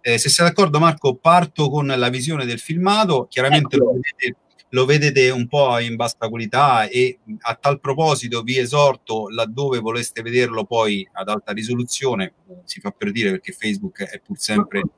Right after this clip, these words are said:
Speaker 1: un, um, un canale, insomma,
Speaker 2: Certo.
Speaker 1: ultra compresso, però, eh, sulla fa-, la pagina Facebook di Marco, facebook punto com slash Marco Carbone, mi raccomando, Marco con la K,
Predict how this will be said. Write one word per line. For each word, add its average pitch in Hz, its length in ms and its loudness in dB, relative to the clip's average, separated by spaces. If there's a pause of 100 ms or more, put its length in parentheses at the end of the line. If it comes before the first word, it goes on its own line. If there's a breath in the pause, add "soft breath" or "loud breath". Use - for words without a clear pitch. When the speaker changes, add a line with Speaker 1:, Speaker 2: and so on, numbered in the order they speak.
(300)
Speaker 1:
un, 110 200 -4
um, 98 920 0 (180)
un 95 120 -8
canale, 104 320 4
insomma, - 260 -4 (260)
Speaker 2:
Certo. 117 440 2 (260)
Speaker 1:
ultra 147 320 4
compresso, 131 520 2
però, 120 220 -2 (380 loud breath)
eh, 123 300 4
sulla 160 420 6
fa-, 143 240 2
la 127 100 2
pagina 139 360 0
Facebook 123 580 -2
di 143 120 -6
Marco, 131 520 0
facebook 110 300 -6
punto 120 260 -10
com 117 280 -2
slash 120 360 -6
Marco 107 460 -8 (160)
Carbone, 120 560 -4
mi 95 80 -8
raccomando, 123 480 -2
Marco 123 380 -2
con 117 100 0
la 104 100 0
K, 110 220 0